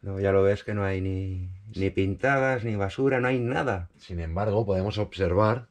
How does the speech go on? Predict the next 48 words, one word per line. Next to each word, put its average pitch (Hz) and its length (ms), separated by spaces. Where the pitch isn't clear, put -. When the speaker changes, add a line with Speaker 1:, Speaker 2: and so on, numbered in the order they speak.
Speaker 2:
que - 120
en 80 100
este 92 260
paso 117 460
Speaker 1:
Ha 95 80
sido 110 200
utilizado. 92 680
Este 120 180
es 127 80
el 110 160
paso, 101 320
¿eh? 123 60
Por 101 160
aquí 95 180
sigue 90 400
Speaker 2:
Por 80 100
aquí 80 160
Speaker 1:
el 117 60
Speaker 2:
segui-, 120 260
Speaker 1:
templo. 90 260
Speaker 2:
vamos 98 300
a 98 40
seguir 87 300
después, 78 520
que - 100
el 78 140
templo 92 320
sigue 95 220
por 87 140
aquí. 82 180
Speaker 1:
Y 76 60
Speaker 2:
Pues - 240
Speaker 1:
aquí 104 140
Speaker 2:
vemos 127 80
Speaker 1:
vemos 139 460
Speaker 2:
que 92 100
la 85 140
roca 120 600
está 92 280
pulida 92 520
de 87 140
haber 92 380
pasado 131 680
mucha 120 340
gente. 87 560
Speaker 1:
Esos 113 260
son 127 180
signos 135 720